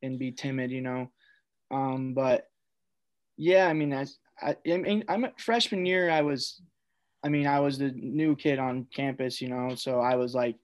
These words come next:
I didn't really know what to expect. So I got, I got nervous fr-, freshman year a lot, but I, as I went through co-, high school and I, I got better, um, you know, I just, I was confident that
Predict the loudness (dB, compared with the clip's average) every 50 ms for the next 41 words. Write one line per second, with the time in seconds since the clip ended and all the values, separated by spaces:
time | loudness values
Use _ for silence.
0 | _ _ _ 0 0 2 2 0 0 -2 -2 -4 -4 -4 -2 0 0 0 0 -2
1 | -6 -8 -8 -2 2 4 4 4 2 0 -2 0 0 0 0 2 0 0 2 0
2 | -2 -4 -2 -4 -2 0 0 -2 -2 -4 -4 -4 -4 -4 -6 -8 -12 -18 -20 _
3 | _ -2 -2 -2 -2 -4 -6 -6 -4 -4 -4 -4 -4 -4 -6 -6 -6 -8 -8 -8
4 | -12 _ _ _ _ _ _ -6 -6 -6 -4 0 2 2 2 4 2 0 0 -2
5 | -2 -4 -4 -4 -4 -6 -4 -6 -8 -8 -8 -8 -4 -2 -2 -2 -4 -6 -6 -2
6 | 0 0 0 0 -2 -4 -6 -6 -6 -8 -6 -4 -4 -4 0 0 2 2 2 2
7 | -2 -4 -8 _ _ _ _ _ _ _ _ -6 -4 -4 -2 -2 -2 -4 -4 -6
8 | -6 -10 _ _ _ _ _ _ _ _ -6 -4 -2 -2 -2 0 0 0 0 0
9 | -2 -4 -6 -6 -4 -2 -2 0 0 -2 -4 -8 -8 -6 -6 -8 -8 -8 -10 -8
10 | -6 -6 -8 -8 -10